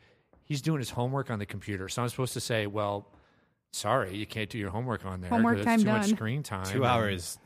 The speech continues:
Speaker 3: Home, stop your homework.
Speaker 1: I don't
Speaker 2: Mm-hmm.
Speaker 1: know. I mean, I know my, I'm,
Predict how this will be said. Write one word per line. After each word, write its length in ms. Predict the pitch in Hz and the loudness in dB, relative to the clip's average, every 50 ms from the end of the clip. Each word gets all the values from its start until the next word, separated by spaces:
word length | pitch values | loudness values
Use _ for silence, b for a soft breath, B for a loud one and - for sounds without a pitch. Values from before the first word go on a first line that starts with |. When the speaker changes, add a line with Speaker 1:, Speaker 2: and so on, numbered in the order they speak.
| - | -10
Speaker 3:
Home, 200 | - 110 110 107 - - | -8 -6 -6 -8 -8 -12
stop 380 | - - - 92 90 101 - | -14 -8 -4 -2 -2 -2 -2
your 80 | 101 98 | -4 -4
homework. 280 | 95 92 87 80 80 - - - - - - | -4 -4 -4 -6 -8 -10 -14 -18 -18 -8 -2
Speaker 1:
I 40 | - | 2
don't 80 | 220 202 | 2 4
Speaker 2:
Mm-hmm. 260 | 202 208 202 196 202 | 4 4 2 2 0
Speaker 1:
know. 100 | 202 202 | 0 0
I 60 | 104 117 | 0 2
mean, 180 | 143 147 151 | 2 2 2
I 120 | 156 151 160 | 2 2 2
know 120 | 170 160 | 2 2
my, 160 | 151 147 143 - | 0 0 0 0
I'm, 460 | 131 135 143 139 139 131 120 113 107 | 0 0 0 0 0 -2 -4 -6 -8